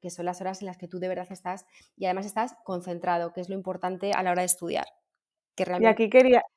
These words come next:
Speaker 2: eso es, y aquí quería llegar yo, porque, mm, tú me abriste los ojos en una, en uno de los directos que hicimos en Instagram,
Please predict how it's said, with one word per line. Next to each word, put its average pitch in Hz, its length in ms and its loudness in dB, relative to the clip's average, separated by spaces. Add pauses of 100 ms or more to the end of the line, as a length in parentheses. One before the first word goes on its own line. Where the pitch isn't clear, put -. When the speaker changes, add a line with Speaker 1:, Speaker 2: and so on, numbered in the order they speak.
(200)
Speaker 2:
eso 214 300 6
es, 262 120 8
y 233 60 8
aquí 196 220 4
quería 254 300 8
llegar 202 400 6
yo, 247 160 6
porque, 190 500 -2
mm, 196 300 0
tú 202 140 -2
me 208 100 4
abriste 220 380 4
los 220 220 4
ojos 254 340 2
en 202 140 2
una, 196 420 0
en 220 80 4
uno 220 80 6
de 226 80 6
los 226 180 6
directos 233 460 4
que 226 100 -4
hicimos 220 300 0
en 220 100 2
Instagram, 247 560 2